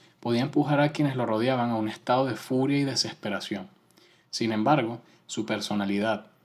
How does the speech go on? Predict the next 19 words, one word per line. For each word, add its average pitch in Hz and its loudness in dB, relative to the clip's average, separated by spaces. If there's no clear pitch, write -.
sus - -6
pasiones 104 -2
y - -6
sus - -6
productos 120 -2
estaban 120 0
todos 147 6
interconectados, 104 -2
como 113 -2
lo 107 0
estaban 110 2
normalmente 135 4
el 135 2
hardware 143 4
y 143 2
el 143 4
software 131 4
de 107 4
Apple, 110 2